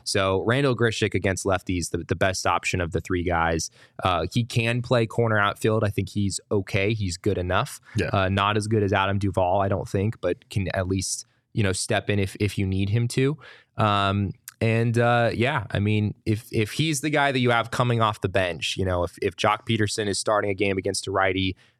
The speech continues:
Speaker 1: uh, the other team puts in a big left-handed reliever, and you're looking for someone to come off the bench and pinch hit in that spot,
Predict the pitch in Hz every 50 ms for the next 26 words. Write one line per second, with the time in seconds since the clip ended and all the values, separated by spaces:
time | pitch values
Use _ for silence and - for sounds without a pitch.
0 | - - 98 98 92 92 92 90 90 101 101 101 101 104 101 98 - - 113 107
1 | 95 - - 110 104 - 113 107 101 95 85 - 104 107 104 95 - 104 104 107
2 | - - 107 107 104 104 101 104 98 95 101 101 95 98 101 98 98 98 - _
3 | _ _ _ - - 101 95 98 98 104 107 104 - 113 104 - 107 101 - -
4 | 110 107 104 101 101 92 - - 113 110 104 95 - - 101 92 98 98 92 -
5 | - - 87 - - 104 101 - - 117 113 107 95 95 95 90 85 - - -
6 | - 127 113 101 98 95